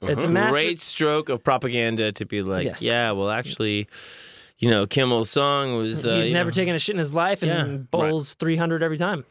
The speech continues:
Speaker 3: Yeah.
Speaker 2: They, it's, it, here's, you want folklore? You want
Speaker 1: I'll
Speaker 2: something
Speaker 1: give
Speaker 2: to
Speaker 1: it to you.
Speaker 2: define? Yeah.
Speaker 1: And it ha-, it can happen
Speaker 2: right here.
Speaker 1: real quick.
Speaker 2: Uh-huh.
Speaker 1: A generation or two, and it's canon.
Speaker 2: The myth-, yeah,
Speaker 3: Right.
Speaker 2: the mythos is in front of your face.
Speaker 1: It's right there.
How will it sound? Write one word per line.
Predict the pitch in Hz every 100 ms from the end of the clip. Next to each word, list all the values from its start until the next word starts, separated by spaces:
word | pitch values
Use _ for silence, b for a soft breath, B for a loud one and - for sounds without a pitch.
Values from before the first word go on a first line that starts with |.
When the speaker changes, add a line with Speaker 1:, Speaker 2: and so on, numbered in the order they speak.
| -
Speaker 3:
Yeah. | 139 143 110
Speaker 2:
They, | 127 147
it's, | 160 131 107
it, | 113 - _ 113
here's, | 117 147 139 123
you | 139
want | 131 139
folklore? | - 160 185 208 147
You | 131
want | 127 131
Speaker 1:
I'll | 143
Speaker 2:
something | 135 135
Speaker 1:
give | 185
Speaker 2:
to |
Speaker 1:
it |
to | 220 131
you. |
Speaker 2:
define? | 139 151 156 107
Yeah. | 135 156
Speaker 1:
And | 170 170
it | 151
ha-, | 156 -
it | 160
can | 160
happen | 160 110
Speaker 2:
right |
here. | -
Speaker 1:
real | 135 151 165
quick. | 156 139 120 - -
Speaker 2:
Uh-huh. | 92 92 175 - - 147
Speaker 1:
A | 151
generation | 139 165 170 165 170 180
or | 165
two, | 147 165 156
and | 135
it's | 127 - - - _ _ -
canon. | 131 113 107 170 _ -
Speaker 2:
The |
myth-, | 127 147
yeah, | 113
Speaker 3:
Right. | 127
Speaker 2:
the | 113
mythos | 113 131 - 131 120 110
is | 98
in | 95
front | 107 95
of | 82
your |
face. | 76 - 60 -
Speaker 1:
It's | - -
right | 131 123
there. | 123 107